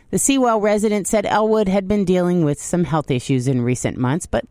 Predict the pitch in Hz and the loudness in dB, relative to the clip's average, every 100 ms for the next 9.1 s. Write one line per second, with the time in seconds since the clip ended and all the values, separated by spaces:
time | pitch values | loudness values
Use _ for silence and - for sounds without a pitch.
0 | - 185 - 311 381 262 214 220 220 269 | -4 -4 0 0 0 0 0 -2 0 -4
1 | 233 294 381 165 - - - _ - - | -2 -2 0 -2 -6 -16 -20 _ -16 -6
2 | 135 135 185 190 - 160 156 240 - 170 | -2 -2 0 -2 0 0 0 -2 -4 -2
3 | 233 190 180 - - - 185 214 208 156 | 0 0 -2 -8 -20 -6 -2 0 0 0
4 | 180 185 143 - 202 196 139 - 147 165 | -2 -2 -4 -4 -2 0 -2 -2 -2 0
5 | 156 135 - 165 151 131 113 139 175 - | 0 -2 -2 -2 -2 -2 0 0 -2 -4
6 | 120 117 - 113 135 135 107 127 123 - | -4 -2 -2 -2 -2 -4 -2 -2 -2 -2
7 | - 156 151 127 120 151 160 170 143 127 | -2 0 0 -2 -2 -2 -2 -2 -2 -2
8 | - 170 160 143 170 175 160 247 247 202 | -2 -2 -2 -2 -2 -2 -2 -2 0 0